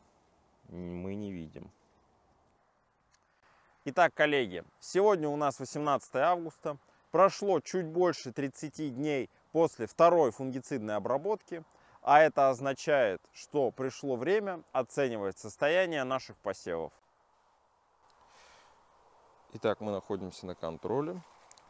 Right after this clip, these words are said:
Здесь у нас соя уже сильно желтеет.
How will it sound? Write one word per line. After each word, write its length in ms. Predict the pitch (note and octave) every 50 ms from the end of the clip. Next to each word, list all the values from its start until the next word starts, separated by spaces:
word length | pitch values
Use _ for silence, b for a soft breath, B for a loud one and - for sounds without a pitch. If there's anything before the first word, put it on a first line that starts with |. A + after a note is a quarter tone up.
| _ _ _ _ _ - -
Здесь 440 | G#2 G2+ G2 G2+ G2 G2 - - G#2+
у 20 |
нас 380 | G2 F#2+ F#2 F2 - - - - _ _ _ _ _ _ _ _ _ _ _ _ _ _ _ _ _ _ _
соя 460 | - - - - A#2 A2+ G#2+ G2+ F#2+
уже 500 | F#2+ F#2+ F#2+ F#2+ G#2+ G#2 G2+ F#2+ F2 F2+ - _ _ _ _ _ _ _ _ _ _ _ _ _ _ _ _ _ _ _
сильно 440 | - - - - G#2+ G2+ G2+ F#2 F2+
желтеет. 580 | F#2+ G2 F#2 E2+ - - A2 C3 D#3 E3+ F3